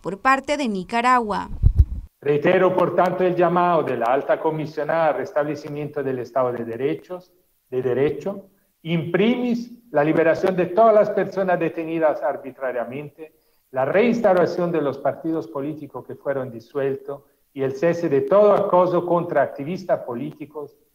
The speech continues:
Speaker 2: periodistas y defensoras y defensores de derechos humanos, y la alineación de toda la legislación que actualmente restringe indebidamente el espacio cívico con las normas internacionales de derechos humanos pertinentes.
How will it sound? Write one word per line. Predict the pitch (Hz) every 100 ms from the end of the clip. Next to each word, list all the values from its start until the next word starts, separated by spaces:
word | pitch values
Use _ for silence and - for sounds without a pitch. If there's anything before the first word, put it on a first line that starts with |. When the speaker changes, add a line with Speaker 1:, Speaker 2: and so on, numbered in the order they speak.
| _ _
Speaker 2:
periodistas | - 185 190 160 170 165 - 160 156 -
y | 165
defensoras | 143 147 143 139 160 156 151 143
y | 139
defensores | 123 127 117 135 131 120
de |
derechos | 117 113 - -
humanos, | - - _ _ _ _ _ _ _ _
y | 160 165
la | 156
alineación | 147 156 156 151 - 180 180
de | 160
toda | - 196 196
la | 180
legislación | 160 160 143 143 - 170 151
que | 127
actualmente | 117 127 120 143 151 147
restringe | 117 120 - - 160 180 - 175 175 - _ -
indebidamente | 202 190 160 160 196 139 135 131 131
el | 123
espacio | 120 147 - -
cívico | - 160 170 170 170 165 - _ _ -
con | 151
las | 156 135
normas | 139 139 135 127 - -
internacionales | 170 - 151 156 165 - 120 117 117
de | 117
derechos | 117 117 117 127
humanos | 117 117 110 107
pertinentes. | 113 - 110 98 _